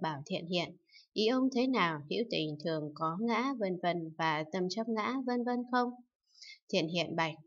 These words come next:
bạch Thế Tôn, đúng như thế. Phật bảo Thiện Hiện, ý ông thế nào, hữu tình do chấp ngã và ngã sở mà có không viễn ly, phải không? Thiện Hiện bạch, bạch Thế Tôn, đúng như thế.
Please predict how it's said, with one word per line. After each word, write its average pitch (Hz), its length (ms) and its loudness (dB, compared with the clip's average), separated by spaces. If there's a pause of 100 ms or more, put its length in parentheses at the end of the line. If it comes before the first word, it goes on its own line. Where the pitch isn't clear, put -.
bạch 165 200 -6
Thế 160 220 -2
Tôn, 185 240 2
đúng 175 260 -2
như 185 180 0
thế. 180 320 0 (380)
Phật 175 200 -2
bảo 160 220 2 (140)
Thiện 165 160 -2
Hiện, 170 220 0 (360)
ý 208 160 2
ông 262 260 4
thế 254 120 2
nào, 180 360 2
hữu 180 220 0
tình 170 220 -4
do 175 140 0
chấp 202 260 0
ngã 202 240 0 (440)
và 185 320 6
ngã 220 120 0 (120)
sở 180 260 4 (120)
mà 175 300 2
có 185 300 2 (100)
không 262 280 2
viễn 254 180 2
ly, 269 220 4 (100)
phải 220 120 2 (100)
không? 247 180 2 (840)
Thiện 175 160 4
Hiện 175 300 2
bạch, 165 180 4 (140)
bạch 170 240 0
Thế 170 180 -2
Tôn, 190 280 0
đúng 180 200 0
như 208 180 2
thế. 185 300 0